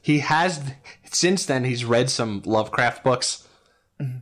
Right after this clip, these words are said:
Speaker 1: as
Speaker 2: I
Speaker 1: a narrator. And it's like, oh, mwah.
Speaker 2: You know, I, I don't want, he's great. Um, Queen Latifah is great in Sayonara Wi-, Wild Hearts. It just, it makes sense to have her narrate that.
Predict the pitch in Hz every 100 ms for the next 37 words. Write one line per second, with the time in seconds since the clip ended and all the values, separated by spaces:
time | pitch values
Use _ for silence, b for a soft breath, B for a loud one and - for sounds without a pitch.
0 | - _ - 113 110 101 101 113 120 127
1 | 139 147 131 127 - 101 - - - -
2 | - - 123 143 143 - 117 139 127 _
3 | 135 135 - - 127 - - 117 123 117
4 | 113 107 b b _ 120 104 - 98 95
5 | - - - _ _ _ _ - 107 92
6 | 92 90 90 _ - 120 110 110 107 117
7 | 107 123 113 - _ - 110 - 95 95
8 | 95 - 92 95 90 92 92 - 101 95
9 | 95 95 95 90 - - 101 110 113 -
10 | 113 113 113 - - 104 101 120 104 95
11 | 95 95 95 92 95 - 101 92